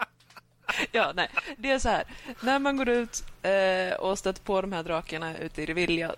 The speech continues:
vilda så är de ju vilda. Och de flesta av dem kommer att försöka ha ihjäl dig. Men om man hoppar upp på en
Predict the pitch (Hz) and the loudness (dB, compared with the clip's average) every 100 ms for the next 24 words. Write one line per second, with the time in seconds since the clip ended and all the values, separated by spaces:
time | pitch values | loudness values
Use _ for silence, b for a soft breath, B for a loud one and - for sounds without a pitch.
0 | - 185 190 175 175 - 160 165 165 165 | -4 -2 0 0 0 0 0 -2 -6 -8
1 | 165 - - - - - 190 175 277 - | -6 -6 -8 -20 -20 -6 -2 2 0 0
2 | - 190 - - - 185 190 190 208 190 | -10 -14 -12 -18 -18 -10 -4 -2 0 0
3 | - 180 165 - 196 185 165 - 185 - | -2 -8 -16 -14 -14 -12 -14 -14 -18 -16
4 | 170 160 170 190 170 190 - _ _ _ | -12 -10 -6 -6 -6 -10 -14 _ _ _
5 | _ _ _ _ _ _ _ - - 185 | _ _ _ _ _ _ _ -20 -14 -4
6 | 214 226 226 - - 208 226 220 208 208 | 0 0 -2 -4 -6 -2 0 2 2 0
7 | 196 214 208 302 370 - - 294 285 269 | -2 -4 0 0 0 -4 -6 0 2 2
8 | 262 | 0